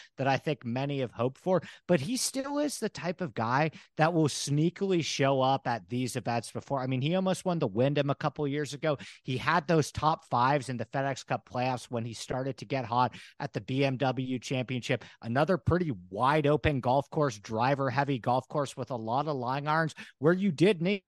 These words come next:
to get to twenty-one, twenty-two, twenty-three under par. Adam Scott was contending there at Wilmington Country Club.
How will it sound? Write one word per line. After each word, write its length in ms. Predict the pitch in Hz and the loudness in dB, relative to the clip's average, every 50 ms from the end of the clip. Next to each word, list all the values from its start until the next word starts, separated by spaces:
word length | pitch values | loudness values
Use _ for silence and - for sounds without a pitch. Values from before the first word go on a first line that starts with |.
| _ - 170 | _ -10 -8
to 100 | - 175 | -6 -2
get 220 | 139 196 220 214 - | 2 2 2 2 0
to 140 | - 202 190 | -2 -2 -2
twenty-one, 580 | - - 175 185 185 196 190 180 190 190 190 | -2 0 0 2 2 2 2 0 0 0 0
twenty-two, 520 | 180 - - 185 180 185 - - 190 185 170 | -2 0 0 0 0 0 -2 -2 -2 -4 -2
twenty-three 580 | - - 170 165 170 147 - 156 160 170 170 | -2 -2 -4 -2 -4 -6 -8 -8 -8 -6 -4
under 180 | 165 160 151 147 | -4 -6 -6 -8
par. 300 | - - 160 165 156 127 202 - - - - | -4 0 2 2 2 2 0 -6 -18 -16 -6
Adam 240 | 127 139 143 151 135 | -2 0 0 0 -2
Scott 300 | - - - 151 147 160 | -4 0 2 4 4 4
was 160 | 156 135 - | 2 -2 -2
contending 520 | - - 113 - - 139 139 131 127 120 104 | -2 -4 -4 0 2 2 2 2 2 0 2
there 240 | 127 131 131 123 | 2 2 2 2
at 80 | 123 113 | 0 0
Wilmington 520 | 117 127 131 131 131 123 117 - 127 117 | 0 0 0 0 -2 -4 -6 -6 -8 -6
Country 300 | - - 127 120 - 127 | -6 -6 -6 -6 -6 -8
Club. 260 | - - 139 123 113 | -2 0 2 2 2